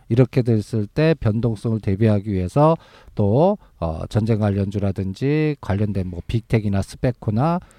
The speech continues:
아니면 거기에 관련된 종목들을 미리 좀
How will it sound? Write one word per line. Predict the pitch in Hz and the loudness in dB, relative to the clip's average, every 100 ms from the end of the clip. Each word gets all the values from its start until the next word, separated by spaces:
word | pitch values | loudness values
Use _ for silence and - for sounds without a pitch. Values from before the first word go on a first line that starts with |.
| _ | _
아니면 | - 101 104 101 | -2 0 0 -2
거기에 | 98 92 107 | -6 -2 -2
관련된 | - 98 117 113 98 104 175 - | 0 0 2 2 0 0 -2 -4
종목들을 | 104 101 95 - 98 131 139 123 92 | -2 -2 -4 -4 0 2 2 0 -2
미리 | 101 104 | -2 -2
좀 | 110 | -2